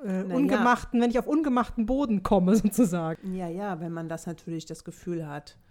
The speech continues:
Speaker 2: es ist sehr leer. Also wenn ich jetzt mal von mir ausgehe, dieses exzessive Serien gucken
Speaker 1: Mhm.
Speaker 2: oder auch das exzessive Lesen. Es war ja
Speaker 1: Mhm.
Speaker 2: noch nicht mal Serie gucken. Ich
Speaker 1: Ach,
Speaker 2: hab
Speaker 1: da
Speaker 2: ja auch manchmal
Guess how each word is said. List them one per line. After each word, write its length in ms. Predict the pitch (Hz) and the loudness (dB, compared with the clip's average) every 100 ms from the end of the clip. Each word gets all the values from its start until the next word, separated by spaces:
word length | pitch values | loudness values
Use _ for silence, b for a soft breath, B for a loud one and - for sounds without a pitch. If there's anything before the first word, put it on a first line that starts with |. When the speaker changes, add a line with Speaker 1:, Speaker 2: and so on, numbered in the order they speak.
| _ - | _ -14
Speaker 2:
es 220 | 170 - | -14 -12
ist 320 | - 170 - | -12 -12 -10
sehr 240 | 175 151 | -8 -6
leer. 500 | 151 151 156 190 285 254 | -6 -6 -6 -6 -8 -8
Also 160 | 175 | -6
wenn 100 | 180 | -6
ich 60 | 180 | -8
jetzt 140 | 165 | -10
mal 100 | 175 | -10
von 180 | - 160 | -8 -6
mir 220 | 175 180 | -6 -6
ausgehe, 640 | 156 - - 151 151 208 320 _ _ _ _ _ _ | -8 -10 -10 -8 -6 -6 -10 _ _ _ _ _ _
dieses 320 | 170 165 156 | -12 -10 -10
exzessive 720 | - 190 - 175 - 185 170 170 | -10 -10 -6 -8 -6 -6 -4 -4
Serien 480 | 165 175 170 165 160 | -4 -4 -4 -6 -8
gucken 340 | 175 165 170 | -10 -8 -4
Speaker 1:
Mhm. 60 | 185 | -2
Speaker 2:
oder 200 | 170 - | -2 -6
auch 40 | |
das 180 | 170 170 | -10 -12
exzessive 600 | - - 170 - 180 160 | -12 -14 -12 -8 -6 -6
Lesen. 440 | 151 170 233 - - | -6 -4 -4 -4 -10
Es 160 | - | -10
war 80 | 160 | -4
ja 120 | 208 | -2
Speaker 1:
Mhm. 80 | 196 | -2
Speaker 2:
noch 140 | 214 - | -4 -8
nicht 260 | 165 - | -10 -10
mal 220 | 165 143 139 | -12 -12 -10
Serie 380 | 165 208 151 | -6 -6 -8
gucken. 320 | 143 - - 151 | -12 -16 -14 -12
Ich 120 | 139 | -12
Speaker 1:
Ach, 40 | |
Speaker 2:
hab 100 | - - | -12 -10
Speaker 1:
da 80 | 160 | -10
Speaker 2:
ja 40 | |
auch 140 | - | -10
manchmal 600 | 165 160 147 - 139 139 | -14 -12 -12 -10 -10 -12